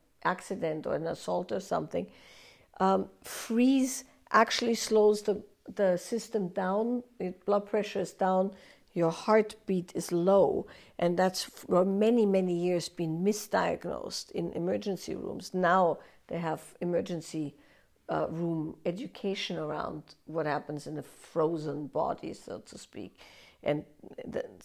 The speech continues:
often that's called shock as well. You he-, you've heard that before. So that's freeze for you.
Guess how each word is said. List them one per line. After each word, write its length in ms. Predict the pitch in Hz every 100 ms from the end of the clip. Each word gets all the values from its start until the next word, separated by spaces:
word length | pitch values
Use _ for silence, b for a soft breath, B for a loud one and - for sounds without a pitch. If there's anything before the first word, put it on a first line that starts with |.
| - -
often 260 | 175 - 175
that's 200 | 156 -
called 300 | - 147 -
shock 440 | - - 160 180 180
as 180 | 175
well. 280 | 180 185 190
You 120 | 170
he-, 180 | 143 143 320
you've 220 | 147 -
heard 240 | - 165
that 280 | - - -
before. 380 | - - - - b b b b b
So 400 | - 240 214 -
that's 320 | 233 240 247 -
freeze 500 | - 262 277 277 -
for 220 | - 190
you. 360 | 165 170 170